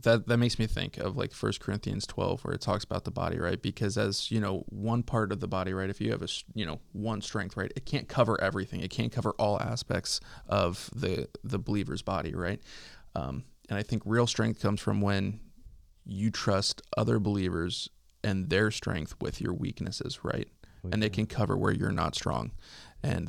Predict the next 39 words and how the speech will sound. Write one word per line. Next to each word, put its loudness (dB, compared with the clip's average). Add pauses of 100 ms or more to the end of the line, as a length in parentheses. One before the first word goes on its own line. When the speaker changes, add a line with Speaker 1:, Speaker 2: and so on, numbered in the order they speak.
Speaker 1:
that's 6
where 8
the 6
body 2
comes -4
together, 2
and 0
it's -4
fluid, 4
and 4
it, 2
and 2
it -2
can 2 (460)
adapt 4
to 4
be 2 (440)
with, 2 (680)
with 4
each -2
other -2 (220)
and -2 (240)
lift 2
them 2
up -2 (160)
when -2
they're 0
low. -2 (540)
Um, -2 (760)
or 0
sometimes 6
that 6
involves 4
maybe 4
just 0
hanging 2
out 2
each -2
other 4